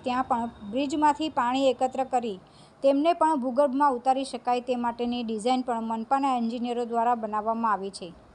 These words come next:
જેટલા રિંગ રોડ સુરત શહેરમાં અને સુડા વિસ્તારમાં બન્યા છે, તેની વચ્ચે ડિવાઈડર હોય છે, એ ડિવાઈડરનો પણ ઉપયોગ રેઇન વોટર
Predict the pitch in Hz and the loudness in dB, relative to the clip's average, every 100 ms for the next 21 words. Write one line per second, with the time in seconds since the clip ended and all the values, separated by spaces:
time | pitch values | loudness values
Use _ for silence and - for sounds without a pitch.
0 | - - - - 220 285 294 330 320 294 | -20 -20 -20 -12 -2 -2 2 2 4 0
1 | 311 277 277 311 269 269 269 277 262 262 | 0 4 2 2 -2 -2 0 0 0 0
2 | 247 202 208 226 254 262 277 262 - 262 | 0 -2 -2 -6 0 2 2 -2 -2 0
3 | 262 262 226 240 254 277 262 247 226 233 | 0 -2 -2 -2 -2 0 0 0 -4 -4
4 | 240 - - - - - 240 285 294 262 | -6 -14 -20 -20 -20 -4 0 0 2 0
5 | 240 262 302 320 320 294 294 - 320 302 | 2 4 4 6 4 4 0 0 -2 0
6 | 311 285 294 285 277 277 277 269 277 262 | -2 0 2 4 4 0 -2 0 0 0
7 | 254 269 233 214 247 294 262 262 262 247 | -2 0 0 0 0 0 0 0 2 0